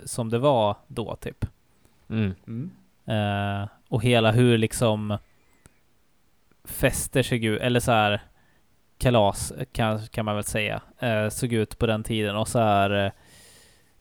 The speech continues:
Speaker 1: ja, men det var öppet hus på skolan och man fick med chips och det, så här, allt sånt där tänker man på. Och musiken känns som det var igår, men det, så är det ju.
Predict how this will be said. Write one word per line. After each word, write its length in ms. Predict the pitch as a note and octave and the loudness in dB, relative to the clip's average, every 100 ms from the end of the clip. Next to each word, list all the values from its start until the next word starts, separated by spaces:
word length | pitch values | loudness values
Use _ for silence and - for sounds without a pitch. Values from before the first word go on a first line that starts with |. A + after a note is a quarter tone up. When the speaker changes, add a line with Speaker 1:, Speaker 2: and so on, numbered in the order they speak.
| _ | _
Speaker 1:
ja, 120 | A#2+ A2+ | 0 0
men 80 | |
det 60 | A2 | 2
var 160 | A2 G2+ | 2 2
öppet 340 | B2+ - B2 C3+ | 2 2 4 6
hus 360 | A#2+ A2+ - | 6 4 0
på 120 | - | -4
skolan 580 | A#2+ - B2+ B2 A#2+ A2 | -4 0 2 2 0 0
och 60 | G#2+ | -2
man 100 | G#2+ | -4
fick 220 | A#2+ A2 | -4 -4
med 160 | A2 A2 | -2 0
chips 420 | B2 - - - | -2 -4 -4 -2
och 80 | A#2 | 0
det, 300 | A2+ A#2+ B2 | 2 2 2
så 60 | |
här, 80 | C3+ | 2
allt 260 | D#3 C#3 - | 4 4 4
sånt 160 | A#2 | -2
där 240 | - G#2+ - - - _ _ _ _ _ _ _ - | 0 0 -2 -14 -20 _ _ _ _ _ _ _ 0
tänker 300 | B2+ A2 G#2 | 0 0 -6
man 120 | G2+ | -8
på. 220 | - - - - - _ _ _ _ _ _ _ _ _ _ - | -10 -12 -16 -20 -20 _ _ _ _ _ _ _ _ _ _ -6
Och 180 | - C3 | 4 6
musiken 540 | B2+ - C#3+ C#3 A#2+ | 6 6 4 4 2
känns 200 | A2+ A#2 | 2 0
som 160 | B2 A2 | 0 -2
det 60 | A2 | -2
var 100 | G#2+ | -2
igår, 380 | A#2 A#2 G2+ G#2 | -2 -2 -2 -2
men 120 | A2+ | 0
det, 240 | A#2 G#2+ | 2 2
så 200 | G#2+ A2 | 0 -2
är 60 | G#2+ | -2
det 60 | |
ju. 80 | G#2 | -4